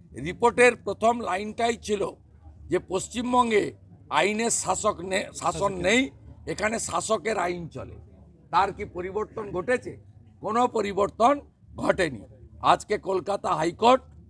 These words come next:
এই মামলা গ্রহণ করেছেন। প্রাথমিক অবজারভেশনে বলেছেন,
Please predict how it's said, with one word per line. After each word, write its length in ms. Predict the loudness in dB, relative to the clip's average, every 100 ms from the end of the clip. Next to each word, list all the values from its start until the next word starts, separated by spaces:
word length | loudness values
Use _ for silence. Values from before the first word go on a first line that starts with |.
| -20 -20 -8
এই 140 | -6
মামলা 400 | -4 -6 -4 -4
গ্রহণ 400 | -4 -6 -8 -8
করেছেন। 480 | -4 -2 -2 -4 -8 -10 -20 -20 -20 -20 -14
প্রাথমিক 520 | -2 0 0 -2 -2 2
অবজারভেশনে 840 | 2 6 4 4 0 0 0 -2
বলেছেন, 520 | -4 -4 2 2 2